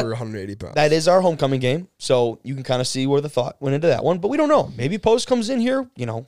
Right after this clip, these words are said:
Speaker 1: Faceless opponent.
Speaker 2: Exactly. Nameless, faceless. So, um, but that'll be an interesting one for homecoming. We're at Wayne State. That'll be a tough one, just like it was this
Speaker 1: In the
Speaker 2: last year.
Speaker 1: three one three.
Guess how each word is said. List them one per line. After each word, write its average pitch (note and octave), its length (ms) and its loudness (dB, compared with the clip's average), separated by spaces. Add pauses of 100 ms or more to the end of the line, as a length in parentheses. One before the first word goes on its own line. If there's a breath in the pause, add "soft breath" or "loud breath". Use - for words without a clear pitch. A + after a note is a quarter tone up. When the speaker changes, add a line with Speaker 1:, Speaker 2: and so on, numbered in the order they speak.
Speaker 1:
Faceless B2 360 -4
opponent. D3 340 -6 (160)
Speaker 2:
Exactly. B2 640 -2
Nameless, C#3+ 540 -2
faceless. B2 500 -2
So, A#2 320 0 (340 soft breath)
um, A2+ 280 2
but B2 100 -4
that'll E3+ 200 4
be F3 80 4
an E3+ 40 2
interesting E3 240 0
one D#3+ 140 2
for C3 100 0
homecoming. D#3 560 2 (220 soft breath)
We're C3 140 6
at B2+ 120 4
Wayne D3+ 240 2
State. D3 440 2
That'll C3+ 140 4
be C#3+ 120 2
a B2+ 40 4
tough C3 280 0
one, D#3+ 180 4
just D3 140 -4
like C#3 120 0
it A#2+ 80 -2
was C3 200 4
this B2 160 -2
Speaker 1:
In C#3+ 80 -2
the C3 40 2
Speaker 2:
last C3+ 220 2
year. D#3 200 2
Speaker 1:
three - 0 -
one - 120 2
three. E3 340 -4